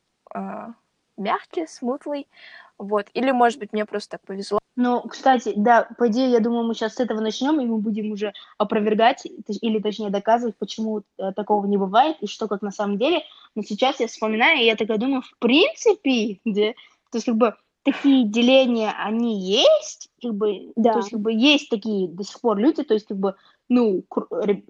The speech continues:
Speaker 2: умные ребята, ну, такие-то ребята, да, но сейчас я
Speaker 1: Мгм.
Speaker 2: понимаю, что просто, мне кажется, уже, а, в реальности, да, Gen Z, просто именно появились такие ребята, которые сочетают в себе просто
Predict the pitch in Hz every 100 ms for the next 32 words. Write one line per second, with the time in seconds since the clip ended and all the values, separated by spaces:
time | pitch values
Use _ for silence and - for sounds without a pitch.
0 | - 185 208 240 262 269 277 285 302 302
1 | _ _ - 220 202 202 233 262 294 285
2 | 285 294 247 302 _ _ 233 226 262 262
3 | 262 233 226 285 403 - 240 240 247 233
4 | 226 233 226 226 214 208 208 - _ _
5 | _ _ _ 208 208 190 214 233 269 285
6 | 285 - 190 196 214 226 196 208 202 202
7 | 196 262 - _ _ _ - 220 196 208
8 | 233 233 214 214 220 226 220 - 202 214
9 | 196 190 226 - - 226 208 247 254 240
10 | - 202 - 226 226 - - 196 226 254
11 | 220 214 - 202